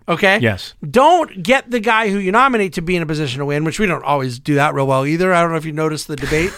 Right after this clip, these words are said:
Speaker 2: <laughs>
Speaker 1: in September twenty twenty.
Speaker 2: I remember.
Speaker 1: I think the way to win the election in the middle of covid is to go, uh, and call him names all night.
Speaker 2: Yes.
Speaker 1: And throw a temper tantrum like a preschooler.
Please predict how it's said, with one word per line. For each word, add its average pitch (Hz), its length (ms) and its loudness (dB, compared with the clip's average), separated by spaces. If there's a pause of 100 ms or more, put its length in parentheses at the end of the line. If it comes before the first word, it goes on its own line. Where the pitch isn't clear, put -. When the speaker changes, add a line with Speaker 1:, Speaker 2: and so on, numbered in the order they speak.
(140)
Speaker 2:
<laughs> - 200 -14
Speaker 1:
in 156 100 -6
September 175 420 0
twenty 175 300 -2
twenty. 185 340 -2 (220)
Speaker 2:
I 135 120 2
remember. 180 380 -8 (600)
Speaker 1:
I - 100 -12
think 269 280 -6
the 214 80 -6
way 196 120 -4
to 180 80 -4
win 175 160 -4
the 160 80 -4
election 139 600 -6 (180)
in 170 60 -10
the 143 80 -4
middle 175 220 0
of 131 160 -6
covid 165 340 0
is 131 180 -6
to 147 140 -14
go, 165 400 -2 (400)
uh, 147 320 0
and 139 140 -10
call 180 260 2
him 147 100 -2
names 165 360 -2
all 120 140 -4
night. 117 300 -10
Speaker 2:
Yes. 127 460 2 (540)
Speaker 1:
And 156 180 -6
throw 170 140 -2
a 151 40 -4
temper 175 300 -4
tantrum 143 440 -8
like 127 100 -10
a 123 80 -12
preschooler. 135 720 -6